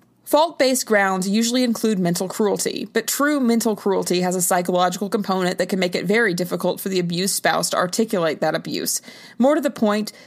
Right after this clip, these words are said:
the abused spouse may be terrified to describe the relationship on paper and testify about it in court. Of course, no-fault divorce doesn't just benefit women.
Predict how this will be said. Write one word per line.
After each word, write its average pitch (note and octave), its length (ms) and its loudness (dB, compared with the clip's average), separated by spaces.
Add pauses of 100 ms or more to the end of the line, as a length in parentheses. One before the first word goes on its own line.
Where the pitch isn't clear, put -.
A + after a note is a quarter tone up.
the A#3+ 140 2
abused A#3+ 340 2
spouse G#3 380 2
may G3+ 100 2
be G3+ 140 -2
terrified F3+ 640 0
to E3+ 60 -10
describe G#3+ 460 0
the F#3+ 100 2
relationship E3+ 580 0
on F3 140 2
paper F3+ 420 0
and E3+ 140 -2
testify F3+ 460 0
about E3 300 0
it D#3+ 80 0
in D#3+ 120 -4
court. - 420 -4 (500)
Of A#3+ 120 -2
course, D#4 240 2
no-fault C#4 420 2
divorce A#3 400 2
doesn't G#3+ 340 2
just F#3 300 0
benefit F3 400 0
women. G3 400 0